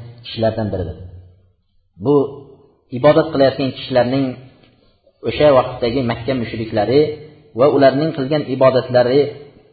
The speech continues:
juda ham, ular bil-, bo'tlari bilan bo'lgan ibodatlari juda ham qiziq bo'lgan.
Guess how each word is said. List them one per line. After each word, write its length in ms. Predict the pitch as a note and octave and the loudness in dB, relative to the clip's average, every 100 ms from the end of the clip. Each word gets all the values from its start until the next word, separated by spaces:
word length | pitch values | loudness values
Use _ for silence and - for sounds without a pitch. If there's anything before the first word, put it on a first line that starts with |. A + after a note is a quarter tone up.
| _ A2+ | _ -14
juda 300 | B2+ C#3+ D3+ | -4 2 2
ham, 220 | D3 E3+ D#3+ - - - - - - - _ _ - | 2 0 -2 -8 -20 -20 -20 -20 -20 -20 _ _ -2
ular 220 | C3+ E3 D3+ - | 4 4 4 -4
bil-, 240 | A2+ C#3 B2 | -6 -4 0
bo'tlari 400 | D3+ D3+ D3+ F3 | 0 2 4 4
bilan 200 | F3+ D#3+ | 2 0
bo'lgan 300 | D3+ C#3+ C#3+ | 2 0 -2
ibodatlari 580 | C3+ C#3 C#3 C3 C3+ C3 | -2 0 2 0 0 0
juda 200 | B2+ B2+ B2 | 0 -2 -2
ham 160 | C#3 | -2
qiziq 260 | C3 A#2+ A#2 | -6 -10 -8
bo'lgan. 300 | A2 F#2+ F2+ | -6 -6 -8